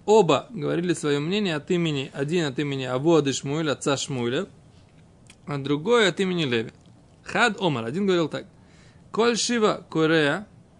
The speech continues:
все семь дней рвет, Леахар Шива, после семи дней Мойсев добавляет". Что имеется в виду? Значит, если у него случается вторая смерть родственника в течение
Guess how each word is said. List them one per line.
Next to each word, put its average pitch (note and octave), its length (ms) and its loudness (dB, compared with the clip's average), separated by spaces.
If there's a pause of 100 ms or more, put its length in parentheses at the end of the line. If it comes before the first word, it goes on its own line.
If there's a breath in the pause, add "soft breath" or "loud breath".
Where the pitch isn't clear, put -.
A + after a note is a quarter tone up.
(360)
все G3+ 500 2
семь F3+ 360 -2
дней D#3 440 -4 (200)
рвет, B2 440 -6 (260)
Леахар F#3+ 520 0
Шива, D3+ 260 -6
после A3+ 360 -4
семи E3+ 280 -6
дней D3+ 240 -8
Мойсев E3+ 500 2
добавляет". C#3+ 640 -2 (380)
Что - 200 -8
имеется D3 280 -4
в C3 40 -8
виду? D#3+ 200 -4 (1300 loud breath)
Значит, C#3+ 200 -6
если F3 180 -2
у G3+ 40 2
него F3+ 400 2 (160)
случается D#3+ 800 0
вторая C#3+ 600 0 (140)
смерть D3 540 -4
родственника C3+ 580 0 (400)
в - 40 -20
течение D3 580 -4